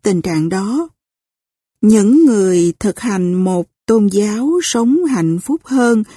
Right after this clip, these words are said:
và lâu hơn bảy năm so với tuổi thọ trung bình ở Mỹ.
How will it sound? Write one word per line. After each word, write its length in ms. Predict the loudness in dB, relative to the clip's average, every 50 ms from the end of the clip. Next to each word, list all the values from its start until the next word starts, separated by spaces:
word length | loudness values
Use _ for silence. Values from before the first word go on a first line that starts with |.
| -20 -20 _ _
và 160 | -2 0 2 2
lâu 220 | 2 2 2 0
hơn 320 | 0 0 0 0 -2 -2
bảy 300 | -2 -2 -2 -2 -2 0
năm 340 | 2 2 2 2 2 0 -2 -4 -6 -16 _ _ -12
so 240 | -8 -4 -2 0 0 0 0
với 380 | 0 0 0 0 0 -2 -2 -2
tuổi 160 | 0 0 0 0
thọ 400 | 0 -4 -4 -4 -4 -4 -4 -4 -2
trung 240 | 0 0 0 0 0
bình 260 | 0 0 0 -2 -4 -6 _ _ _ _ _ _ -4
ở 140 | -2 0 0
Mỹ. 380 | 0 0 2 0 0 0 -2